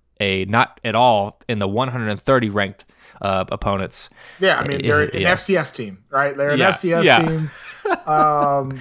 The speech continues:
Speaker 2: but the, a dub's a dub, and I'm just
Speaker 1: Hey,
Speaker 2: glad
Speaker 1: a
Speaker 2: that we
Speaker 1: dub is
Speaker 2: no
Speaker 1: a dub.
Speaker 2: longer have to hear the last team Kansas beat was Texas Tech in two thousand and nineteen. So that's, that alone is why I was rooting for Kansas in this game. Um,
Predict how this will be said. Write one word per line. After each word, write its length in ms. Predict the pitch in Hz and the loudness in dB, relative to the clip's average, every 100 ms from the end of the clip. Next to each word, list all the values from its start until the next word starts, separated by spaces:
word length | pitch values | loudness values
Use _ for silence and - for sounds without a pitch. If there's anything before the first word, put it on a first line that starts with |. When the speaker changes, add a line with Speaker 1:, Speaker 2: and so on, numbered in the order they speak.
| 117 | -2
Speaker 2:
but 140 | 185 208 | 0 0
the, 200 | 208 175 | 0 -2
a 80 | |
dub's 320 | 156 180 214 180 | 0 2 2 0
a 60 | |
dub, 240 | 151 170 160 | 0 2 4
and 80 | |
I'm 140 | 170 196 | 2 4
just 100 | 127 | 6
Speaker 1:
Hey, 120 | 113 | 6
Speaker 2:
glad 280 | 147 147 143 | 4 0 0
Speaker 1:
a 20 | |
Speaker 2:
that 20 | |
we 40 | - | 0
Speaker 1:
dub 120 | 143 | 0
is 40 | |
Speaker 2:
no 120 | 147 160 | 0 2
Speaker 1:
a 20 | |
dub. 80 | 156 | 2
Speaker 2:
longer 220 | 147 143 | 0 -2
have 160 | 143 | -4
to 100 | 143 | -4
hear 460 | 117 131 139 127 117 _ _ | -8 -4 -2 -2 -6 _ _
the 80 | 135 | -6
last 320 | 135 139 139 | 0 0 -2
team 220 | - 143 120 | -4 -4 -4
Kansas 380 | 135 131 120 | -6 -6 -6
beat 200 | 107 123 | -6 -8
was 120 | 123 117 | -8 -8
Texas 320 | 120 113 113 | -8 -10 -10
Tech 200 | 120 110 | -10 -10
in 80 | 110 | -12
two 40 | |
thousand 280 | 107 104 101 | -10 -10 -10
and 60 | 98 | -10
nineteen. 400 | 98 98 92 - _ | -12 -14 -18 -20 _
So 300 | - 139 123 - | -4 -4 -4 -2
that's, 440 | 151 175 - - 175 | 0 0 0 -8 -10
that 360 | 143 196 233 | -4 2 4
alone 500 | 185 147 156 147 139 | 2 -2 0 0 -2
is 100 | 117 | -4
why 160 | 127 123 | -2 -2
I 40 | |
was 100 | 117 | -2
rooting 160 | 120 104 | -6 -8
for 60 | |
Kansas 340 | - 123 117 113 | -10 -10 -10 -10
in 80 | 113 | -12
this 160 | 104 | -14
game. 400 | 113 113 107 104 _ _ _ - | -12 -10 -8 -10 _ _ _ -12
Um, 480 | 110 113 110 104 | -6 -4 -6 -8